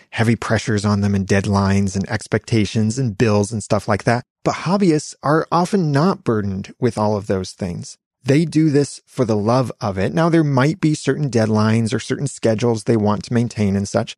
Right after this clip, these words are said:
but most of the time, those are more connected to the podcast itself or their personal lives, not to some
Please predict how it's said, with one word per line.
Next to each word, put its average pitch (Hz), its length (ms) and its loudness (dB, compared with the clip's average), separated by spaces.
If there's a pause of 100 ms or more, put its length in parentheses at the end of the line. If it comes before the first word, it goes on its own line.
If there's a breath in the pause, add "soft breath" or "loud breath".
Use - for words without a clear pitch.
(160)
but - 240 0
most 160 380 2
of 190 100 0
the 180 80 2
time, 120 460 0 (220)
those 131 200 4
are 151 80 2
more 123 260 2
connected 113 680 -2
to 107 480 -2 (260)
the 127 80 2
podcast 143 640 -2
itself 101 540 -4 (200)
or 143 220 4
their 135 200 2
personal 123 560 0
lives, 101 640 -2 (280)
not 139 760 0 (260)
to 123 140 0
some 131 460 0